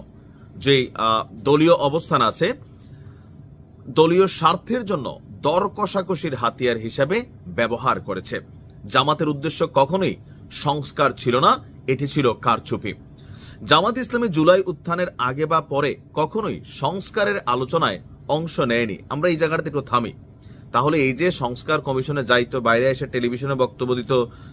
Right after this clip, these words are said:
তাহলে ভিতরে কি তারা গিয়া করিডোরে হাঁটতো বা বারান্দায় বসে চাটা খাইতো? মানে কেন আসলে? এখন তো এটা এরকমই মনে হচ্ছে। নাহিদ ইসলাম বলছে তারা কোনো মৌলিক প্রস্তাব,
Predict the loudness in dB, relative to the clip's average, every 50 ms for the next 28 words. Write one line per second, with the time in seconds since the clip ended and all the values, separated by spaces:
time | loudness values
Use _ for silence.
0 | -6 0 2 2 2 2 0 -2 -2 -2 -2 -2 -2 -4 -2 0 0 2 2 0
1 | 0 0 0 0 0 0 0 0 2 4 4 4 4 2 2 0 -2 -2 -4 -6
2 | -2 0 0 0 2 2 0 0 0 0 -2 -2 -2 -2 -4 -6 -2 0 0 2
3 | 2 0 -2 -2 -2 -4 -4 -4 -6 -4 -4 -4 -6 -6 -6 -8 -10 -16 -20 -20
4 | -20 -10 -2 0 2 2 2 2 0 -2 -2 -4 -6 -6 -6 -6 -6 -8 -6 -4
5 | -2 0 0 0 0 0 -2 -2 -2 -2 -2 -2 -2 -2 -2 -2 -4 -6 -8 -10
6 | -10 -12 -12 -14 -16 -20 -20 -20 -20 -20 -20 -20 -20 -20 -8 2 4 6 6 6
7 | 4 2 2 2 4 6 6 6 6 4 2 4 4 4 4 4 2 0 0 0
8 | 2 2 2 2 2 0 -4 -4 -2 -2 -2 -2 0 2 2 2 2 2